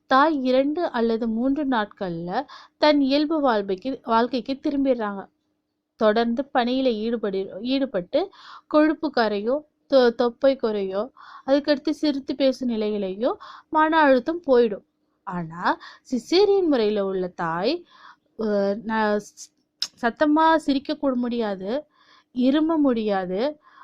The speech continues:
அப்படிலாம் பண்ணாங்கனாக்கா உடனேயே அந்த இ-, தையல் போட்ட வலி பயங்கரமா வலிக்கும். இதனால கடுமையான விரக்தி அடைவாங்க. குழந்தை மீது வந்து பிடிப்பின்மை வந்து ஏற்படும்.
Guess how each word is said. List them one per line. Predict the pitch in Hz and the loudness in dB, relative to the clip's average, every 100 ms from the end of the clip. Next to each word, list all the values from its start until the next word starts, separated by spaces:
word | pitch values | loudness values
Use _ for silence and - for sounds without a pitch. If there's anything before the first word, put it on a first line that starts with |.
| - | -10
அப்படிலாம் | 214 - 277 302 | -4 2 2 4
பண்ணாங்கனாக்கா | 285 233 220 233 220 190 190 202 | 2 0 -2 -4 -4 -6 -6 -6
உடனேயே | 254 226 254 269 294 | -4 -4 -2 0 0
அந்த | 285 226 196 185 180 185 190 170 _ - | 0 0 -2 -4 -6 -10 -16 -20 _ -10
இ-, | 226 247 220 214 | -2 0 0 -2
தையல் | 208 240 311 | 0 0 0
போட்ட | 247 226 | -2 -2
வலி | 185 214 | -6 -6
பயங்கரமா | 254 185 185 247 277 262 269 | -8 -8 -6 -6 -4 -2 -4
வலிக்கும். | 226 190 196 202 _ _ _ _ _ - - - | -4 -8 -12 -20 _ _ _ _ _ -20 -20 -10
இதனால | 233 254 240 196 170 190 - _ | -2 0 0 0 -4 -8 -12 _
கடுமையான | 240 254 320 359 320 277 | -2 0 0 -2 0 0
விரக்தி | 277 233 226 _ 302 | -2 -4 -6 _ 0
அடைவாங்க. | 269 214 202 190 180 190 - - - - _ | 0 0 -6 -8 -10 -10 -12 -20 -20 -20 _
குழந்தை | 294 320 359 381 | 0 0 0 0
மீது | 302 262 254 | 0 0 0
வந்து | 233 277 285 | 0 -2 -2
பிடிப்பின்மை | 311 339 370 330 262 240 | -2 0 0 0 0 -2
வந்து | 214 202 226 | -4 -6 -4
ஏற்படும். | 240 202 196 190 196 | -2 -4 -6 -12 -14